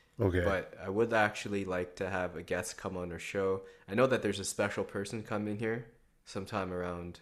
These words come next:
Speaker 2: the beginning of
Speaker 1: Yeah.
Speaker 2: October. I think we should get
Speaker 1: I
Speaker 2: that guy.
Speaker 1: I also know a couple other guys who are interested in joining.
Speaker 2: All right. That's great. I guess you can't say
Speaker 1: Oh.
Speaker 2: their names on here, hey?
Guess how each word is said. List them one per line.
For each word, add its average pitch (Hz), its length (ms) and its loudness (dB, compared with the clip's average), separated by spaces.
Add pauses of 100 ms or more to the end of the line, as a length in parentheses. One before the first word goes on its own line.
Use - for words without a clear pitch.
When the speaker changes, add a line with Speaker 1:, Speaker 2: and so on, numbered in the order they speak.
(140)
Speaker 2:
the - 80 -18
beginning 90 380 -4
of 101 40 4
Speaker 1:
Yeah. 90 160 2
Speaker 2:
October. 98 600 -4 (680)
I - 60 -20
think 101 160 -4
we 101 80 -4
should 95 180 -6
get 90 120 -4
Speaker 1:
I - 20 -10
Speaker 2:
that 85 220 -8
guy. 92 260 -6 (460)
Speaker 1:
I 104 80 2
also 110 380 6
know 101 440 6 (540)
a - 20 -20
couple 98 340 2
other 92 280 6
guys 87 420 2
who 85 360 -2
are 87 200 -2
interested 87 480 -2
in 82 320 -6
joining. 85 460 -2 (1300)
Speaker 2:
All 101 40 2
right. 107 220 0 (640)
That's 95 160 -8
great. 107 300 -2 (1040)
I 101 60 -10
guess - 180 0
you - 60 -8
can't 110 180 2
say 110 120 2
Speaker 1:
Oh. - 20 2
Speaker 2:
their 95 120 0
names 98 260 -2
on 85 120 -4
here, 82 120 -4
hey? 95 180 -6